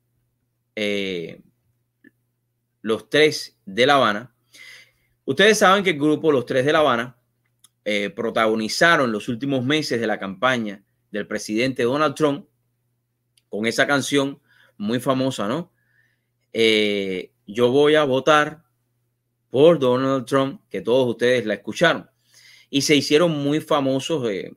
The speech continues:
ya ellos eran famosos, pero bueno, esta canción los llevó a otro nivel. Eh, pero como en este momento usted no puede estar en desacuerdo con alguien, o si lo está y está hiriendo sentimientos, alguien te puede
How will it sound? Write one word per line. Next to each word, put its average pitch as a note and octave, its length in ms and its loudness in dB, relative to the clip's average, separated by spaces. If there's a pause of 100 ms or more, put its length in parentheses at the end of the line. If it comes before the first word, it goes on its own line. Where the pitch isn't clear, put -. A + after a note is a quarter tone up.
ya A2+ 380 2
ellos D3 180 6
eran C#3+ 160 2
famosos, D3 380 -4
pero B2 140 2
bueno, C3 180 2
esta A#2 180 -4
canción C3 340 -4
los C3 120 0
llevó A2+ 300 0
a A2 80 0
otro A2+ 320 -2
nivel. C#3 420 0 (840)
Eh, B2 720 4 (100)
pero A3 480 4 (600)
como D3 400 4
en C#3 140 0
este B3+ 220 0
momento G#3+ 460 0
usted F3 180 0
no F#3 140 -2
puede F3+ 240 2
estar E3 240 0
en E3 80 0
desacuerdo D3+ 580 0
con C#3+ 200 -2
alguien, D#3 360 0
o A2+ 60 -4
si B2 140 -6
lo A2+ 100 -2
está E3+ 320 2
y D3 100 2
está D3 220 0
hiriendo D#3+ 340 2
sentimientos, C#3+ 640 -2
alguien C#3+ 300 0
te C3 140 -2
puede C#3+ 460 4